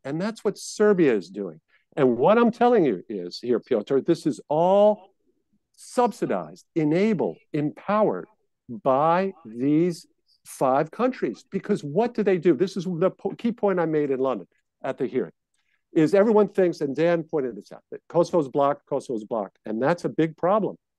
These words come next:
Dan is right. It's a big problem for us that Kosovo's blocked. But what are they doing at the same time?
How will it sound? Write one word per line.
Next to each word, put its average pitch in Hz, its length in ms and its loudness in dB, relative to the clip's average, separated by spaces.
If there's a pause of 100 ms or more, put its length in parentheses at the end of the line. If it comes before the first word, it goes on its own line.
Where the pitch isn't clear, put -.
Dan 120 220 -2
is 135 140 -4
right. 185 280 -2 (300)
It's 156 140 -10
a 180 60 2
big 233 260 0
problem 131 380 -2 (280)
for 143 100 -4
us 117 140 -4
that 123 140 -12
Kosovo's 113 420 -8 (100)
blocked. 90 320 -6
But 139 120 2
what 202 200 4
are 220 60 4
they 190 120 6
doing 165 300 0
at 139 100 -2
the 120 80 -10
same 113 320 -4
time? 95 300 -12